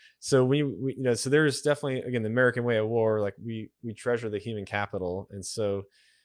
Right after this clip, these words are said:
it's not to say that we're trying to replace the human. We're trying to, to minimize, um, where we need to put them. And we wanna put them in the right places for the right things when it matters. And there's, there's a lot of things that we can do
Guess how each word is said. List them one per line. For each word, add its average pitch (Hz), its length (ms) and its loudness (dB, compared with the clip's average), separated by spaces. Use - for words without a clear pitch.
it's - 180 -8
not 131 180 4
to 117 80 -6
say 127 180 0
that 113 100 2
we're 113 80 -6
trying 113 260 0
to 107 60 -2
replace 107 400 -4
the 110 80 -10
human. 110 320 -6
We're 101 140 -6
trying 101 320 -4
to, 90 160 -2
to 90 260 -6
minimize, 104 800 -2
um, 92 340 -12
where 110 280 2
we 98 200 -6
need 104 420 -8
to 107 100 -8
put 139 260 -8
them. 185 320 -6
And 110 100 -6
we 113 60 0
wanna 117 160 2
put 131 200 -4
them 117 120 0
in 107 60 -4
the 101 80 -4
right 101 200 -4
places 104 380 -6
for - 120 -16
the 92 100 -10
right 90 240 -8
things 95 340 -8
when 85 100 -12
it - 80 -16
matters. 78 520 -14
And 92 180 -10
there's, 95 200 -8
there's 107 200 -4
a 98 40 -2
lot 101 340 2
of 104 120 -2
things 107 220 -8
that - 100 -14
we 95 100 -8
can 92 180 -14
do 92 420 -8